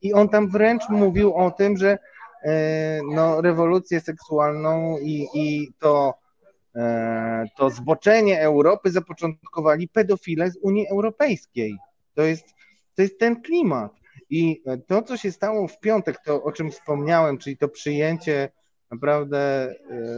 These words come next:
no, mocno teatralne posłanek Parlamentu Europejskiego i ta przemowa o tym, że przecież wy byliście nazistami, pamiętajcie i tak dalej, i tak dalej, no to to jest chęć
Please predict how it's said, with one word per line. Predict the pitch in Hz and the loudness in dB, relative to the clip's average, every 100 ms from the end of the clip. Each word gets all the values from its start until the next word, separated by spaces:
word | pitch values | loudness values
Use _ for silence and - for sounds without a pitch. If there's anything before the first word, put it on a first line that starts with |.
| 123 120 113 110 | -4 -2 -2 -6
no, | 123 151 156 147 120 - 113 - _ | -6 -2 0 -2 -6 -18 -20 -20 _
mocno | 165 190 190 165 | 2 2 2 -4
teatralne | 156 151 139 156 156 147 139 123 107 - 123 123 | -2 -2 -2 -2 -2 0 0 -2 -2 -6 -10 -6
posłanek | 151 147 160 151 143 127 - | -6 -4 -2 0 -2 -6 -6
Parlamentu | 135 135 131 131 127 | -4 -4 -4 -6 -6
Europejskiego | 127 131 131 131 - - 123 107 98 _ _ _ _ | -4 -4 -4 -6 -6 -4 -4 -4 -12 _ _ _ _
i | 123 | -2
ta | 151 | 0
przemowa | - - 165 160 170 170 139 117 | 0 0 0 2 2 4 2 2
o | 123 160 | 2 0
tym, | 156 135 | 0 -4
że | 127 139 | -4 -8
przecież | - 175 165 156 139 | -4 -4 -2 -6 -8
wy | 160 | -8
byliście | 156 165 - 170 | -8 -8 -6 -6
nazistami, | 165 160 156 156 - 175 170 160 143 | -4 -4 -6 -14 -10 -4 -2 -4 -4
pamiętajcie | 156 156 156 143 160 160 147 151 | -4 -4 -6 -4 -2 -2 -6 -8
i | 147 | -6
tak | 151 143 | -6 -6
dalej, | 147 147 147 143 | 0 0 0 -2
i | |
tak | 143 135 135 | -6 -6 -2
dalej, | 123 131 180 _ _ _ _ - | -2 -2 -6 _ _ _ _ -2
no | 190 | 0
to | 190 220 | 0 -6
to | 202 185 | -4 0
jest | 196 - - _ - - - | -2 -4 -16 _ -20 -14 -2
chęć | 240 190 170 202 - | 4 4 4 -2 -6